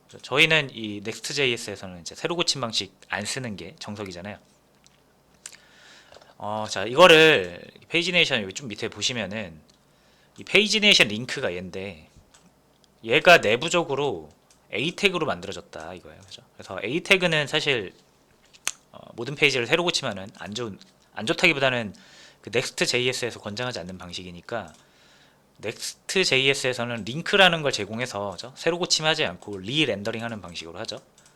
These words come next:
그러니까 얘를 적용을 해야 되는데, 어, 페이지네이션 컴포넌트에다가 요렇게 추가를 하래요. 어, 요 페이지네이션 티에스엑스가 어디,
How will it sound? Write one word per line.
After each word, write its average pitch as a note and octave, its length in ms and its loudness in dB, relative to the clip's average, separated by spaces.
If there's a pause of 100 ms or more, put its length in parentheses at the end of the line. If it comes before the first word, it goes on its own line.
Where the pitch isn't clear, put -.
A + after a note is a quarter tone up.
(120)
그러니까 G2 180 -8
얘를 C#3+ 160 2
적용을 G#2+ 320 -4
해야 C#3 100 2
되는데, C3+ 520 0 (720)
어, - 380 -20
페이지네이션 F3 760 4
컴포넌트에다가 C3 720 -2
요렇게 F#2+ 240 -10
추가를 A#2 320 -6
하래요. A#2+ 340 -4 (1500)
어, G1+ 180 -16 (760)
요 - 100 -20
페이지네이션 C3+ 1400 0
티에스엑스가 G2+ 800 -12
어디, D#2 180 -14